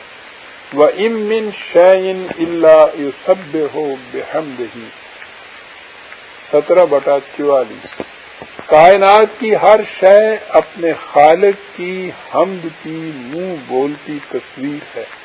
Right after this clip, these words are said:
اس میں لفظ تسبیح بھی آیا ہے، اس کا مفہوم اپنے مقام پر آئے گا۔ اس سے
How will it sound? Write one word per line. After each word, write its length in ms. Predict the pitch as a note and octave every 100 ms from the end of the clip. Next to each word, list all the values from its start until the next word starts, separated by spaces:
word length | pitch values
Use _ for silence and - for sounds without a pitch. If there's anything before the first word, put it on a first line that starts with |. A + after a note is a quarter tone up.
| - - - - - - - - - - - - - - - - - -
اس 240 | C#3+ -
میں 180 | E3 E3+
لفظ 360 | D3+ F3 -
تسبیح 480 | - D3+ - C#3 F#3
بھی 240 | A3 E3+ D#3
آیا 280 | C3 B2
ہے، 160 | A#2 A#2+ G#2+ -
اس 220 | C#3+ -
کا 100 | E3
مفہوم 480 | D3 B2 A2 C3+ C3+
اپنے 260 | A#2+ - B2+
مقام 360 | A#2+ G#2 G#2 C3+
پر 140 | - A2+
آئے 200 | G#2 G#2 -
گا۔ 120 | - - - - - - - - - - - - - - - -
اس 140 | F#3
سے 60 | -